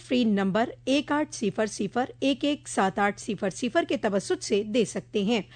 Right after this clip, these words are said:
اپنے مشاورات نریندر مودی ایپ یا مائی جی او وی اوپن فورم کے توسط سے آن لائن بھی ساجھا کر سکتے ہیں۔ مشاورات اس مہینے کی اٹھائیس تاریخ تک قبول کیے جائیں گے۔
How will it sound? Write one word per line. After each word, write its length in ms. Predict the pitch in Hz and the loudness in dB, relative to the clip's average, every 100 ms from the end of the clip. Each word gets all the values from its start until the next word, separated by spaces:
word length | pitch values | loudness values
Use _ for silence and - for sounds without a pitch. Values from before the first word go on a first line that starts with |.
| - | -2
اپنے 300 | - 277 359 | 0 4 4
مشاورات 720 | 330 240 - 202 202 214 - | 6 4 2 2 4 2 2
نریندر 320 | 220 196 196 | 0 2 2
مودی 320 | 190 190 185 - | 2 0 0 -2
ایپ 280 | - 185 - | -2 -2 0
یا 160 | 214 208 | 2 2
مائی 380 | 196 196 190 190 | 2 2 0 -2
جی 140 | 226 | -2
او 140 | 269 277 | 0 0
وی 180 | 269 - | -2 -2
اوپن 360 | 226 202 202 214 | -4 -2 -4 -4
فورم 360 | - 262 330 | -2 0 2
کے 120 | 359 269 | 0 0
توسط 460 | 220 190 - - | 0 0 -2 -4
سے 160 | - 262 - - - | -2 -2 -4 -16 -12
آن 220 | - 311 370 | 4 6 8
لائن 280 | 320 233 | 6 6
بھی 180 | 214 226 | 4 2
ساجھا 400 | 220 202 180 190 202 | 2 0 0 -2 -2
کر 140 | 262 | -2
سکتے 360 | 165 202 - 208 | -2 -6 -2 0
ہیں۔ 200 | 202 226 - - - - - | 0 0 -4 -18 -20 -4 4
مشاورات 600 | 247 330 302 302 320 349 | 6 6 6 6 4 2
اس 180 | - | 2
مہینے 260 | 262 240 269 | 2 4 2
کی 180 | - 285 | 2 2
اٹھائیس 440 | 202 - 190 190 | 2 2 2 2
تاریخ 300 | - 196 233 | 2 2 2
تک 280 | - 247 - | 0 -6 -2
قبول 300 | 262 190 196 | 0 2 2
کیے 240 | - 254 | 2 2
جائیں 320 | 170 208 190 | 4 2 2
گے۔ 120 | 185 | 2